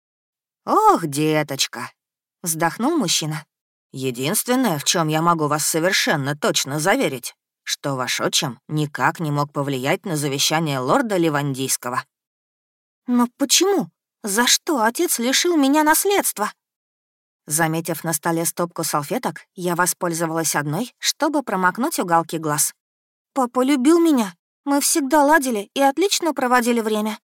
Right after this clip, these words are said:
И он знал, как я люблю его". "Возможно, он не был уверен,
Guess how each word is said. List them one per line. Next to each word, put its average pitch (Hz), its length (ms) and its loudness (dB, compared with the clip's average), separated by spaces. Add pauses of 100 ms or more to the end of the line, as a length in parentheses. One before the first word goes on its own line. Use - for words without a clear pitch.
(140)
И 254 100 -4
он 247 200 0
знал, 233 320 4
как 269 220 0
я 285 140 4
люблю 330 400 6
его". 214 220 -2 (720)
"Возможно, 143 680 0
он 143 120 -2
не 147 100 0
был 139 160 0
уверен, 135 460 -2